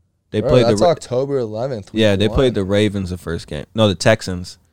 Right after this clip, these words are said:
Speaker 1: and that's when
Speaker 2: Are you sure?
Speaker 1: the, the, yep, they played the Texans 'cause everybody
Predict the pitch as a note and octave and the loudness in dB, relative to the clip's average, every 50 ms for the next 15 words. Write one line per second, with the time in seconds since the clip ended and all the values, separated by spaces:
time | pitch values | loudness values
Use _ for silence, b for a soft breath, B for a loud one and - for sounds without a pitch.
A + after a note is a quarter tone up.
0 | _ _ _ _ _ _ _ _ _ G2+ G#2 G#2 G#2+ G#2 - - G#2 G2 F#2+ F#2+ | _ _ _ _ _ _ _ _ _ -4 -2 -2 -2 -2 -4 -6 -4 -4 -2 -2
1 | F2+ F2+ F#2 G#2 G2+ F#2+ - - - F2+ F#2 G2 A2+ D3 E3+ G2 G#2 G2+ - - | -4 -6 -6 -10 -12 -14 -14 -14 -14 -12 -10 -10 -10 -10 -8 -6 -6 -6 -6 -6
2 | - F#2+ F#2 G#2+ D#2+ F2+ F#2+ G2 - - G#2 G2+ F#2 G#2+ G#2 G#2 G2 F2+ - A2+ | -10 -8 -6 -6 -4 -2 -2 -2 -2 -2 -4 -6 -2 -2 -2 -2 -2 -2 -2 -2
3 | A2 - - G2+ F#2 - - F#2+ F#2+ F#2+ G2+ F#2+ F#2+ F#2+ F#2+ F#2+ F#2 F#2 | -2 -2 -4 -8 -8 -8 -8 -6 -4 -4 -2 -2 -2 -4 -4 -4 -6 -8